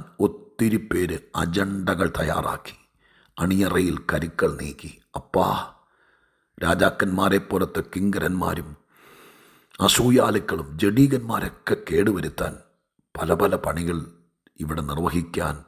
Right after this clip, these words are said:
അവർ പരിശ്രമിച്ചു. പക്ഷേ എൻ്റെ സ്വർഗത്തിലെ അപ്പൻ ഞങ്ങളിൽ പലരെയും കേടുവരുത്താതെ കാത്തു. നാഥ,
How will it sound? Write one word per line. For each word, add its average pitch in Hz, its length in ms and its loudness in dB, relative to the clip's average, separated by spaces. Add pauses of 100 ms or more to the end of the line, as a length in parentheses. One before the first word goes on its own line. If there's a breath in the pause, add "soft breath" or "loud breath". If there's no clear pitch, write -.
(520 soft breath)
അവർ 80 240 2
പരിശ്രമിച്ചു. 82 720 -2 (160)
പക്ഷേ - 420 -4 (880)
എൻ്റെ 71 200 -6
സ്വർഗത്തിലെ 73 680 -2
അപ്പൻ - 280 -8 (480)
ഞങ്ങളിൽ 78 400 0
പലരെയും 82 800 2
കേടുവരുത്താതെ 76 880 -6
കാത്തു. - 380 -14 (680 loud breath)
നാഥ, 76 280 0